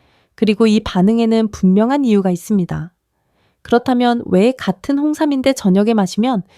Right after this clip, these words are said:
몸이 다르게 반응하는 걸까요? 이유는 홍삼 자체보다 저녁이라는 시간대에 있습니다.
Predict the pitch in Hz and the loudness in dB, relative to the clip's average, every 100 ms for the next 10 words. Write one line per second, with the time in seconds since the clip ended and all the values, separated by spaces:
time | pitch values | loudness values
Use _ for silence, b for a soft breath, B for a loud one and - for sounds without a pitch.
0 | b b - 190 233 285 269 269 262 - | b b 2 4 4 2 0 2 0 0
1 | 175 202 233 233 208 170 170 170 247 196 | 0 2 2 0 0 -2 -4 -4 -4 -8
2 | _ _ _ _ _ _ _ 214 220 233 | _ _ _ _ _ _ _ 2 2 2
3 | 247 - 339 330 349 339 254 - 226 214 | -2 -2 -2 0 0 0 -2 -2 0 0
4 | 226 - 190 220 220 202 190 214 - 330 | 0 0 2 2 2 2 0 -2 0 -2
5 | 320 214 180 180 - 220 175 147 160 | 0 -2 -2 -4 -2 -2 -2 -6 -10